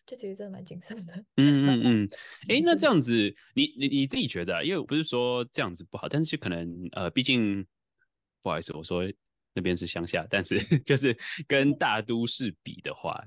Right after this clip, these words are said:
Speaker 2: 毕竟开车还是有差嘛。你自己觉得会，会还是需要练习一下嘛？还是说就是其实他们够谨慎，其实你真的就是学会了，考到，真的拿到驾照，你几乎就是，几乎到哪里其实都 OK 的情况？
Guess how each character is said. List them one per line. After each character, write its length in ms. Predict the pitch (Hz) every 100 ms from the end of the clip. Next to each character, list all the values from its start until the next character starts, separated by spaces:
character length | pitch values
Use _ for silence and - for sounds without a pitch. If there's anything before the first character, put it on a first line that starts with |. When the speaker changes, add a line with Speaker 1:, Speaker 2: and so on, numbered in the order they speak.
| -
Speaker 2:
毕 120 | 120
竟 220 | 120 107
开 260 | - - 95
车 460 | - - 90 90
还 180 | - 80
是 140 | - 131
有 160 | -
差 320 | - - -
嘛。 100 | -
你 140 | 95 98
自 80 | 151
己 100 | 95
觉 160 | 92
得 240 | 87 82 90 - - - - _ _ _ _ _ _
会， 240 | - - 226 -
会 220 | 233 135
还 180 | - 104
是 140 | 131
需 80 | 131
要 80 | 120
练 200 | 127 90
习 200 | - -
一 80 | 87
下 260 | 98 90
嘛？ 120 | - -
还 140 | 90
是 120 | 101
说 160 | 107 98
就 120 | 98
是 360 | 95 92 - - _ _
其 140 | -
实 200 | 90 92 113
他 220 | - 110
们 140 | 98
够 180 | - 104
谨 160 | - -
慎， 180 | - 90
其 80 | 92
实 120 | 95
你 120 | 92
真 140 | 85 101
的 60 |
就 100 | 85
是 280 | 90 50 - - _ -
学 320 | - 98 101
会 180 | 131 104
了， 140 | 92
考 260 | - 78 -
到， 160 | 110
真 140 | 101 131
的 80 |
拿 160 | 104 90
到 40 |
驾 160 | 101 98
照， 140 | 95
你 80 | 90
几 160 | 80 90
乎 100 | 95
就 140 | 92
是， 160 | 87 85 _ _ _
几 160 | - 113
乎 100 | 120
到 160 | 117
哪 160 | 92 82
里 80 | 78
其 120 | 80
实 80 | 76
都 120 | 82
OK 380 | 80 78 - 78
的 80 | -
情 180 | - -
况？ 240 | - -